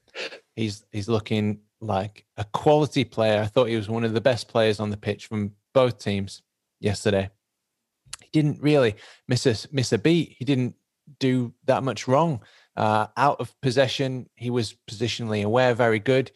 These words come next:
very strong, blocking, sending people the wrong way and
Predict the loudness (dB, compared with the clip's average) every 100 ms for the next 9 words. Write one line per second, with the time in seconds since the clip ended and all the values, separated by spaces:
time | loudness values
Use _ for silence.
0 | _ _ 0 2 2 0 2 2 2 0
1 | -4 -12 -4 -2 0 -2 -4 -2 -4 -6
2 | -10 -10 -4 -2 -2 -2 -2 0 0 2
3 | 2 2 2 2 -2 -6